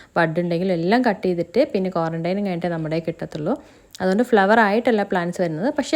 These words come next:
എന്നാൽ കൂടി നമ്മൾ അധികം വെയിറ്റ് ചെയ്യാതെ തന്നെ പെട്ടെന്ന് ഫ്ലവർ വരുന്ന പ്ലാന്റ്സ് ആണ് എല്ലാം തന്നെ. ഇവിടെ ഇരുന്നിട്ട് തന്നെ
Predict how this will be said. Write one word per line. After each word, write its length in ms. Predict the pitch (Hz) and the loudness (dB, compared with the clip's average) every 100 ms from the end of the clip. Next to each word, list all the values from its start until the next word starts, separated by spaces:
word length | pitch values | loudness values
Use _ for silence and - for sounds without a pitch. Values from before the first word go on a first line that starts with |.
| 269 | 2
എന്നാൽ 180 | 240 254 | 2 2
കൂടി 120 | 262 262 | 4 4
നമ്മൾ 140 | 240 226 190 | 2 2 4
അധികം 280 | 220 277 311 | 4 4 2
വെയിറ്റ് 260 | 220 208 220 | 2 2 2
ചെയ്യാതെ 220 | 214 208 | 2 0
തന്നെ 180 | 180 233 262 | -2 -2 -2
പെട്ടെന്ന് 460 | 220 220 - 262 330 285 | -4 -4 -2 0 0 0
ഫ്ലവർ 260 | 208 196 185 | 0 0 -2
വരുന്ന 200 | 175 196 220 | -2 -4 -2
പ്ലാന്റ്സ് 320 | 175 - - 180 | -4 -4 -8 -8
ആണ് 80 | 180 | -6
എല്ലാം 300 | 165 175 202 190 | -4 -2 0 -2
തന്നെ. 200 | 156 165 262 - - 214 | -4 -4 -6 -10 -4 4
ഇവിടെ 180 | 220 214 | 6 6
ഇരുന്നിട്ട് 300 | 202 240 240 | 6 2 2
തന്നെ 200 | 247 302 | 2 2